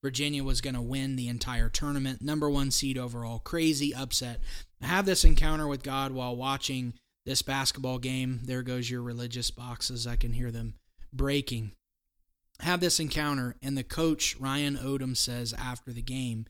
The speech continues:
in the interview, he's, his team has just had the ultimate victory and success. Nobody picked them to win.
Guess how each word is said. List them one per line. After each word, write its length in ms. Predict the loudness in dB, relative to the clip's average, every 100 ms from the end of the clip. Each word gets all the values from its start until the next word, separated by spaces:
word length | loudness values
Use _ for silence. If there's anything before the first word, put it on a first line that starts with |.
| _ _ _
in 100 | -6
the 160 | -4 -2
interview, 480 | -2 -2 -4 -6 -8 _ _ -8
he's, 180 | -6 -4
his 300 | -4 -2 -2
team 320 | 0 0 0
has 220 | -2 -4
just 420 | 0 0 0 -2 -8
had 300 | -6 -4 -2
the 200 | -2 0
ultimate 480 | 0 0 -2 -6 -6
victory 500 | -6 -6 -4 -4 -2
and 140 | -2
success. 540 | -2 -2 -2 -2 -4
Nobody 480 | -2 2 2 4 2
picked 260 | 2 0 -2
them 160 | -6
to 80 | -6
win. 380 | -4 -4 -4 -6